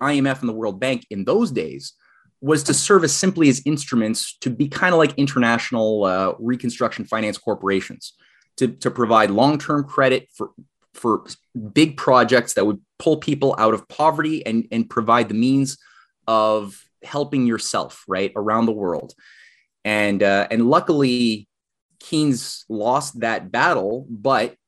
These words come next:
as I mentioned before, you know, these allies of F D R were purged. Wallace was ousted, and Harry Dexter White was campaigning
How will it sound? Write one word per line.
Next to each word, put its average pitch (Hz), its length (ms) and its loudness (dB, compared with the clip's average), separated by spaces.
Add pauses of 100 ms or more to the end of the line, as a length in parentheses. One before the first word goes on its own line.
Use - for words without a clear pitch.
as 113 160 -6
I 110 80 -2
mentioned 110 520 -2
before, 110 720 4 (160)
you 117 100 -2
know, 98 380 0 (440)
these 120 320 0
allies 127 380 2
of 110 60 -4
F 113 140 -2
D 120 100 -2
R 107 120 0
were 101 160 -4
purged. 151 640 -2 (380)
Wallace 123 600 2
was 113 300 -6
ousted, 120 640 0
and 107 240 -4
Harry 139 260 4
Dexter 117 300 0
White 117 360 2
was 110 160 -2
campaigning 139 800 0